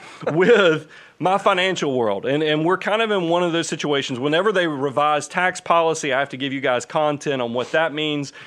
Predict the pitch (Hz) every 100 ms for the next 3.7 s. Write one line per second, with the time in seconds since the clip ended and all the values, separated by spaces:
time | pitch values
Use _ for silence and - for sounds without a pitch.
0 | - 123 143 196 175 165 160 135 135 165
1 | 156 - 156 143 135 123 113 135 135 127
2 | 123 123 123 131 113 113 113 113 120 107
3 | 104 - 160 143 - 120 107